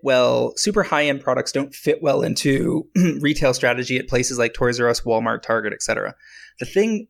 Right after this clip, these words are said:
in those stores is they want to churn volume off the shelves constantly. They want to sell out a shelf, restock it, sell out a shelf, restock it. And that doesn't really work well for, for five hundred dollar items because they're not impulse purchases and they don't match the broader demographic of those stores. And so if you're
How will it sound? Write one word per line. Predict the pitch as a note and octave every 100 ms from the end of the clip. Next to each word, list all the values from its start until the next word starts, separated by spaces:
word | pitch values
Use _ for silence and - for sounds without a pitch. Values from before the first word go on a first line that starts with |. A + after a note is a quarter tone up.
| _
in | C#3+ C#3
those | C3 C#3
stores | - A#2 A2+
is | A2 A2
they | - A#2+
want | C3 C3 D3
to | B2+
churn | - - B2+ B2+ B2 A#2+
volume | A2+ A2 A#2+ A2+
off | A2 -
the |
shelves | - A2+ G#2+ G#2+
constantly. | - A2 - - G2+
They | A2+
want | A#2+ B2
to | - A#2+ A#2 - - -
sell | - - C#3+
out | D3 C3+
a |
shelf, | B2 B2+ A#2+ A#2
restock | B2 B2 - A2+ A2
it, | A2+
sell | - A#2
out | A#2
a |
shelf, | - A2+ A2+
restock | A2 - G#2 -
it. | -
And | - C3+
that | E3
doesn't | G3 E3+
really | C#3
work | B2 A2+ A#2
well | B2+ B2+ B2+
for, | - -
for | - B2+
five | A#2+ A#2
hundred | A#2 A#2+
dollar | A2 A2 A2+
items | B2 C#3
because | - A#2+ B2+
they're | B2
not | A#2+ -
impulse | B2 - A#2 -
purchases | - A2+ B2+ D3+ D3+
and | A#2+
they | A#2+
don't | B2+ C#3
match | A#2+ A#2 -
the | -
broader | - A#2+ A2 A#2+ A#2
demographic | A2+ A2 G#2+ A2 B2
of | A#2 -
those | A2+ -
stores. | - A2 - - - - - -
And | C3
so | C#3 C3 -
if | E3 F3
you're | F#3+